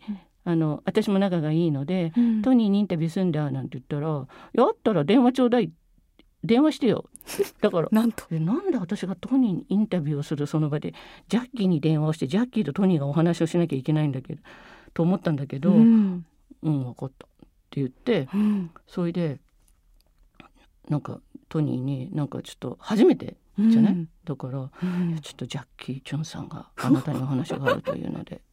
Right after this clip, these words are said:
Speaker 2: <laughs>あの、
Speaker 1: 変わりますみたいな。
Speaker 2: そう、<laughs>変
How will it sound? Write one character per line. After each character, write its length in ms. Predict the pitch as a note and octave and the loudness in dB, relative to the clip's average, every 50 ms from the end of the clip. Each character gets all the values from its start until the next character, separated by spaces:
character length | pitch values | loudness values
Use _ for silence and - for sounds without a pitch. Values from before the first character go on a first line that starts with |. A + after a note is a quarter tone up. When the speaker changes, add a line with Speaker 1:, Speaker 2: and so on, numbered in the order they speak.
| _ _ _ _ _ _ _ _ | _ _ _ _ _ _ _ _
Speaker 2:
<laughs> 560 | _ _ - - _ _ - _ _ _ _ F#3+ | _ _ -20 -20 _ _ -20 _ _ _ _ -18
あ 40 | - - | -16 -14
の、 240 | - F3 - - - - - - - - - - _ - - | -14 -14 -16 -16 -18 -20 -20 -20 -20 -20 -20 -20 _ -12 -8
Speaker 1:
変 80 | F#3+ | -6
わ 40 | F3+ | -4
り 60 | E3 D#3+ | -4 -4
ま 80 | E3+ | -4
す 120 | E3 - D#3+ | -4 -4 -6
み 60 | D3 | -6
た 80 | - D#3 | -6 -8
い 40 | |
な。 80 | D#3+ - | -10 -6
Speaker 2:
そ 260 | - F3+ D#3+ - - F3+ | -4 -2 -2 -2 -4 -8
う、 40 | |
<laughs> 80 | - - | -4 0
変 160 | F#4 F4+ D#4+ | 2 2 2